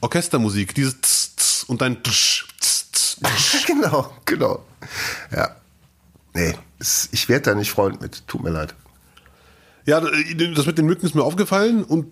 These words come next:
Speaker 1: in Kleve scheint das irgendwie noch mehr zu sein mit den ganzen Insekten. Hier in Duisburg
Speaker 2: Ja.
Speaker 1: haben die gemerkt, nee, wir haben hier nichts zu melden.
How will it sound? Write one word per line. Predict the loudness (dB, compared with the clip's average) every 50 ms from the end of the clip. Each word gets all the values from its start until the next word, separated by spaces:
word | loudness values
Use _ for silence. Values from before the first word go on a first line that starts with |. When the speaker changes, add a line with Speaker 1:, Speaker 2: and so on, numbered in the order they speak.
| -14 _ -10 -2
Speaker 1:
in | 0 0 0
Kleve | 2 2 4 4 4 4 4
scheint | 4 2 2 2
das | 2 2
irgendwie | 2 4 4 4
noch | 2 2
mehr | 2 0 0
zu | 0 0 2
sein | 2 2 2 0 -2 -8 -14 -20 -20 -14 -8
mit | -2 0 2 2 2 2 2
den | 2 2 2 2
ganzen | 0 0 2 2
Insekten. | 2 2 4 2 2 0 -2 -8 -8 -8 _ _ -14 -6
Hier | -2 0 2
in | 2 4
Duisburg | 2 0 0 0 0 0 2 2 0
Speaker 2:
Ja. | -4 -4 -6 -10 -16 -18 -12 -8
Speaker 1:
haben | -6 -4 -2 0
die | 2 2 4
gemerkt, | 4 4 4 4 4 2 2
nee, | 2 2 4 4
wir | 2 2
haben | 4 4
hier | 2 2
nichts | 2 0 -2
zu | 0 2
melden. | 2 4 2 2 0 -4